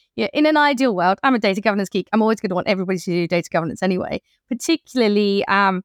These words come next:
I always get very frustrated with financial services. Not, not, not saying that 'cause <laughs> you're on the panel, but I came from a very, uh, I worked in financial services for many years before I branched out further sectors, but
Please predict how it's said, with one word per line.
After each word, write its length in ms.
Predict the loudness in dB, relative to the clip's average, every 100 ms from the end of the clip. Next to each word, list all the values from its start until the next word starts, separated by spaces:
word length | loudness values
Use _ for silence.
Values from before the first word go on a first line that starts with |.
| _ _
I 80 | -2
always 180 | 0 2
get 160 | 0 0
very 380 | 0 2 2
frustrated 640 | 0 -4 -2 0 0 0 -6
with 140 | -8
financial 440 | -2 0 0 -4 -4
services. 540 | 0 0 -2 -10 -14 -16 _ -2
Not, 180 | -2 0 -2
not, 180 | -2
not 140 | -2 -2
saying 160 | -2
that 100 | -2 -2
'cause 200 | -4 -2 -4
<laughs> 140 | 0
you're 140 | 0 0
on 120 | 0
the 60 | 0
panel, 340 | 0 0 0 -8 -20 _
but 160 | 0 2
I 200 | 0 -2
came 260 | 0 0
from 200 | 0 -2
a 40 | 0
very, 340 | 2 0 -2 -6
uh, 100 | -2
I 260 | 0 2 2
worked 280 | 2 -2 -2
in 60 |
financial 340 | -4 -2 -4 -6
services 380 | -4 -4 -6 -4
for 60 |
many 200 | -2 0
years 380 | 2 2 2 -2
before 320 | -6 0 0
I 40 | 2
branched 440 | 0 -2 -2 0
out 260 | 2 0 -4 _
further 400 | 0 2 -2 -8
sectors, 520 | -4 -6 -4 -4 -4
but 220 | -2 -2